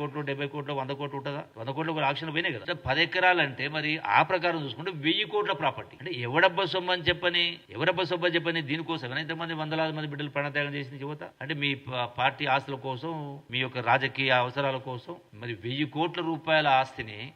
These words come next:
పది ఎకరాలు మీ పార్టీ పేరు మీద ఎట్లా రిజిస్టర్ చేసుకుంటారు? అంటే అధికారం ఉందని చెప్పని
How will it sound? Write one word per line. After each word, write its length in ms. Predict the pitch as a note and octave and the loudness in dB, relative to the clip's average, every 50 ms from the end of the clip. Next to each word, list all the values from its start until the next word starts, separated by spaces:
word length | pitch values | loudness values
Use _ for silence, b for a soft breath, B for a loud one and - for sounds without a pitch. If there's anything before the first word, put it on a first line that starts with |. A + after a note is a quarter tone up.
| _ - | _ -4
పది 100 | A#2+ B2+ D3 D3 | -2 0 0 0
ఎకరాలు 280 | D3+ D#3 E3 E3+ E3 D#3+ | 0 2 2 2 2 0
మీ 60 | D#3+ D#3 - - | -2 -2 0 2
పార్టీ 240 | C#3 D3 C#3 D#3 D3+ C#3 | 2 2 2 0 -4 -4
పేరు 120 | D3+ D3 | -4 -4
మీద 60 | C#3+ C3+ | -4 -4
ఎట్లా 120 | A2+ C#3+ | -4 -6
రిజిస్టర్ 260 | C#3 C#3 B2+ B2+ C#3+ C#3+ | -8 -8 -8 -6 -6 -8
చేసుకుంటారు? 360 | C#3 - - D3+ D3 D#3+ D3+ - - | -8 -8 -12 -12 -12 -12 -12 -12 -8
అంటే 120 | A#2 C3+ B2+ | -2 0 0
అధికారం 340 | A#2 C3 B2 D3 D3+ D3 C#3+ | 0 0 2 2 2 2 2
ఉందని 140 | C#3 C#3 B2+ | 0 -4 -4
చెప్పని 240 | C3+ B2 C#3 C3+ B2+ | -6 -6 -6 -8 -8